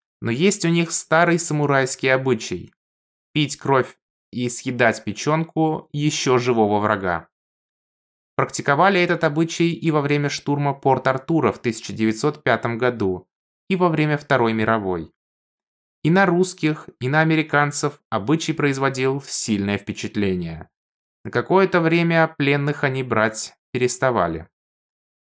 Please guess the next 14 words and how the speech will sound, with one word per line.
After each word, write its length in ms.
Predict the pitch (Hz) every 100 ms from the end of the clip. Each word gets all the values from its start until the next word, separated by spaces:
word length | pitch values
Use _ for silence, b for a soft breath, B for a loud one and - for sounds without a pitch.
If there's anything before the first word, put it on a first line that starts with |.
| _
Да 140 | 131 180
и 100 | 190
в 40 |
случае 480 | - 196 190 202 190
осады, 800 | - 180 - 147 120 101 104 -
окружения, 1000 | 117 - 123 113 113 113 117 107 104 104 _ _ _ _ _ _ -
голода 800 | 104 113 143 135 120 117 110 - _ _
японцы 520 | 107 110 165 190 190
переходят 480 | 180 160 160 160 147
к 60 | -
людоедству 960 | 135 123 135 156 - 143 147 143 - -
намного 460 | 135 143 151 143
легче 420 | 147 139 139 -
европейцев. 800 | 139 131 135 135 120 95 - 85